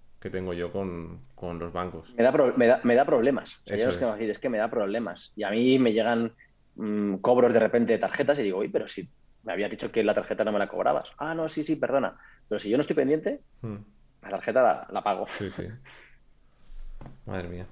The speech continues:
Speaker 1: Pues sí, ¿no? Todo esto me, me, o sea, me, me resulta increíble que, que cómo puede ser, por ejemplo, lo que comentaba. Es decir, po-, pongo un, un caso práctico de que si yo, por ejemplo, pongo, mis-, tengo ahorros, te pongo mil quinientos, mil euros, para hacer números redondos,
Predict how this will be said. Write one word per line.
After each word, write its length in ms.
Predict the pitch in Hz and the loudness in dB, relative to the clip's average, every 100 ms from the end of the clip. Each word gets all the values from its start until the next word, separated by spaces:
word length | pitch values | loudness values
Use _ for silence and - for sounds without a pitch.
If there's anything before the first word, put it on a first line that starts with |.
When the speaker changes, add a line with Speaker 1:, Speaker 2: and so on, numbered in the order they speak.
| - - - - - - | -18 -20 -20 -20 -20 -4
Speaker 1:
Pues 180 | 208 202 | -4 -2
sí, 140 | 151 | 0
¿no? 160 | 147 127 | 0 2
Todo 120 | 123 | 2
esto 180 | 131 151 | 2 0
me, 100 | 135 | -2
me, 220 | 80 104 - | -2 -6 -6
o 40 | |
sea, 160 | - 104 | -2 0
me, 300 | 104 101 98 | 2 0 0
me 140 | 95 92 92 | -2 -4 -6
resulta 340 | 92 110 107 | -6 -4 -2
increíble 760 | 123 113 120 131 127 156 269 - - | -2 0 0 0 0 -2 -6 -14 -6
que, 520 | 98 92 90 80 - _ - _ _ _ | -2 0 -2 -6 -14 _ -20 _ _ _
que 140 | 104 | -8
cómo 220 | 104 110 117 | -4 -4 -2
puede 140 | 117 | -4
ser, 120 | 123 | -4
por 120 | 120 | -4
ejemplo, 260 | 107 107 131 | -4 -4 -4
lo 60 | 113 | -2
que 60 | |
comentaba. 400 | 98 95 92 95 | -2 -4 -2 -2
Es 60 | 90 | -4
decir, 280 | 98 92 - | -6 -8 -4
po-, 220 | 107 - | -6 -4
pongo 220 | 110 123 | -4 -2
un, 300 | 127 113 127 - - - | -2 -4 -12 -18 -20 -10
un 160 | 113 110 | -6 -4
caso 320 | 107 - 104 | -2 0 2
práctico 440 | 107 104 107 104 98 | 2 0 -4 -4 -2
de 160 | 95 | -2
que 120 | 92 | -4
si 120 | 92 98 | -6 -6
yo, 80 | |
por 100 | 98 | -4
ejemplo, 200 | 95 92 | -4 -6
pongo, 340 | 90 92 87 76 | -6 -6 -4 -6
mis-, 360 | 65 65 87 | -8 -12 -10
tengo 180 | 95 95 | -2 2
ahorros, 320 | 87 80 82 | 2 0 -4
te 80 | - | -10
pongo 400 | - 92 95 92 | -10 -6 -2 -2
mil 160 | 95 92 | -4 -6
quinientos, 320 | 98 90 - | -6 -8 -6
mil 200 | 104 98 | -2 -2
euros, 280 | 82 82 85 | -2 -4 -10
para 140 | 87 | -12
hacer 140 | 87 92 | -8 -6
números 260 | 90 87 | -2 -2
redondos, 420 | 90 78 76 73 | -2 -4 -6 -8